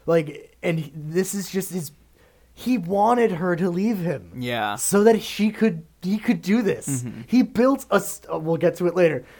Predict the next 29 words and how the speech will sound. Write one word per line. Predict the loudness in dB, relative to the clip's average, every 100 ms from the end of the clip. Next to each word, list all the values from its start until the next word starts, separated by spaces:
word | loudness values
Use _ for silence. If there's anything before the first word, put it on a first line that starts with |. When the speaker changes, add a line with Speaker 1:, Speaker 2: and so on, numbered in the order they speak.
| -6
Speaker 1:
but, | 0
like, | 0
he | -2 -8
built | -4 -2 0
a | -2
fucking | -4 -4 2 2 2 -2 -4 -10 _ _
suit. | -6 6 6 6 0
He, | 0
like, | 2 2
invented | -2 0 0 2 -2 -2
technology | -2 -2 0 2 4 4 4 -4
Speaker 2:
For | -4 4 6
this. | 6 4 4 4
Speaker 1:
to | 4
do | 6 8 8
this. | 6 2
Speaker 2:
Yeah. | 4 6 4 0 -10 _ _ -16
Speaker 1:
He's | 4 4 6
like | 0 -2 -6 -20 -12 0
H | 0 2
H | 0 -2
Holmes | 2 4 6 4 0 -4 -4 -6 -4
and | -6 -6 -14
fucking | -8 -6 -2 -4 -4 -8 -10 -18 _ _ -14
Jeffrey | 2 2 2 -2 0
Dahmer | 0 0 -2 -4 -4 -10 _ _ _ _ -20 -8 -4
and | -2
Lex | 0 -2 -2
Luthor. | 0 2 2 -2 -4